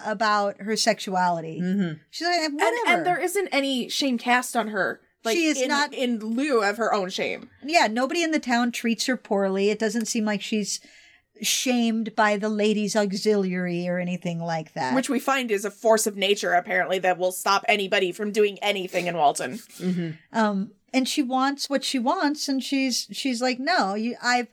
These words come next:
Speaker 1: okay, yeah, you, you'll say anything to get into my pants, and I know that, and so I'm not gonna believe you." "Well, I promise." "Yeah, yeah, them's words. Whatever." And then you have June,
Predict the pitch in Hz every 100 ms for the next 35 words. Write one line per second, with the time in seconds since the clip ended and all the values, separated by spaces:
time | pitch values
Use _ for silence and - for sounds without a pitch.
0 | - - - - 269 262 220 208 214 196
1 | 151 - 208 226 - 247 302 - 349 349
2 | 320 302 285 269 262 262 262 269 160 -
3 | 226 226 240 330 269 170 160 - - 233
4 | 233 247 240 233 226 240 208 330 302 185
5 | 170 - - _ _ _ _ _ 233 269
6 | 277 277 320 320 254 160 - - 226 277
7 | 302 294 220 214 214 208 _ 220 220 220
8 | 190 165 185 156 110 143 - - _ _
9 | 214 196 214 175 - 160 - _ - -
10 | - 233 240 254 247 240 247 226 240 240
11 | 214 226 214 208 202 - - _ - 190
12 | 226 370 285 208 226 269